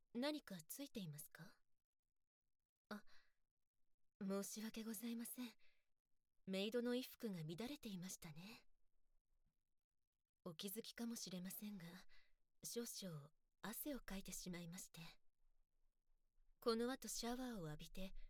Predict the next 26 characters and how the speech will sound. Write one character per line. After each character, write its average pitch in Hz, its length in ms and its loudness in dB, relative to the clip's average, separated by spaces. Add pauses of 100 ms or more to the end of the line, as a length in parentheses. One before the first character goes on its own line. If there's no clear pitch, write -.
(300)
昼 226 240 6
食 - 240 2
の 254 120 8
用 262 280 6
意 214 100 0
を 175 60 -4
す - 180 -2
る 170 80 2
と 196 140 0
こ 208 100 0
ろ 220 80 0
だ 226 100 -2
っ - 40 2
た 175 160 2
ん 151 80 2
で 147 80 -2
す。 - 200 -2 (2500)
も 180 180 0
し - 160 -4
か 190 160 -8
し - 160 -4
て、 165 240 -14 (920)
メ 170 140 2
イ 165 160 -2
ド 190 160 -4
の 196 120 -6